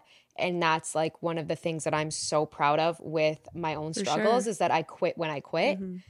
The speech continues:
Speaker 1: The biggest thing that she inspires me for is obviously that, and then how her life has gotten better since getting sober. And just, like,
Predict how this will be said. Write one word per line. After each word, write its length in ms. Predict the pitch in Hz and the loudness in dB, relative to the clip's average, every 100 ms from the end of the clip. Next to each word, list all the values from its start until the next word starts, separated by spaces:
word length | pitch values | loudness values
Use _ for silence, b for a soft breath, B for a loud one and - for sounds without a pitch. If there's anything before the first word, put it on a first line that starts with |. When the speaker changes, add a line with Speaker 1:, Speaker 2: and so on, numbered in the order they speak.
| - - | -2 4
Speaker 1:
The 80 | 220 | 6
biggest 380 | 269 277 311 - | 6 6 4 4
thing 160 | 294 | 4
that 140 | 277 220 | 2 2
she 120 | 247 | 2
inspires 500 | 226 - 180 196 180 | 2 6 8 8 6
me 120 | 190 | 0
for 280 | - 185 180 | 4 6 6
is 240 | - 170 | 6 6
obviously 540 | 180 170 170 165 175 165 | 8 8 6 4 2 6
that, 480 | 156 156 180 226 - | 10 12 12 10 8
and 200 | 185 185 | 6 6
then 320 | 180 175 175 | 8 8 6
how 300 | 160 170 170 | 4 4 6
her 120 | 175 | 6
life 240 | 170 165 165 | 6 4 2
has 120 | 160 | 4
gotten 280 | 165 151 165 | 6 6 6
better 420 | 156 156 156 143 | 6 8 6 4
since 460 | - - 165 156 - | 0 0 2 2 0
getting 260 | 190 190 190 | -2 0 0
sober. 720 | 208 202 202 220 240 240 - | 0 2 2 4 4 2 4
And 420 | 170 170 170 170 | 4 4 2 0
just, 160 | 175 - | -2 0
like, 240 | 202 185 | 0 0